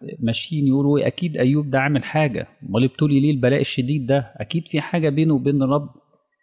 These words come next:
سبحان الله. "ولا ينشغل إلا بالنداء".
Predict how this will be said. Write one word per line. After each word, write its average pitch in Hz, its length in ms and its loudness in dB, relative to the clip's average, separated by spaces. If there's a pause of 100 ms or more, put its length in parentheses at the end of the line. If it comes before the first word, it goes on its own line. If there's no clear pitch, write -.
(800)
سبحان 92 500 -6
الله. 82 240 -10 (1400)
"ولا 120 200 4
ينشغل 98 580 2 (120)
إلا 107 200 2
بالنداء". 85 520 -2